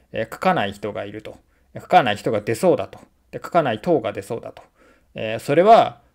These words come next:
ちょっと違うんじゃないかってことをおっしゃってたんですね。まあ、僕は別にその主張に対して、えー、僕はこう思うとかそういう話じゃないんですけども、えー、なんか、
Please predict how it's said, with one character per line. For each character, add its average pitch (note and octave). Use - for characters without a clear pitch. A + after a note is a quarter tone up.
ち -
ょ E3
っ -
と A#2+
違 -
う F3
ん D3
じ A#2
ゃ G#2+
な G2
い F#2+
か -
っ -
て -
こ -
と G#2+
を G#2+
お -
っ -
し -
ゃ A#2
っ -
て -
た G2+
ん G2
で G2+
す -
ね。 D3+
ま E3
あ、 -
僕 E3
は A#3
別 G#3
に G#3
そ G#3+
の G#3+
主 -
張 A3
に G#3
対 G3
し -
て、 -
え A2
ー、 A#2
僕 C3+
は D#3
こ E3
う D#3+
思 D3+
う -
と A#2
か G#2+
そ B2
う B2+
い -
う A#2
話 C3+
じ A#2
ゃ G2+
な G#2
い G2+
ん -
で F#2
す -
け -
ど -
も、 A2+
え A#2
ー、 -
な E3+
ん -
か、 -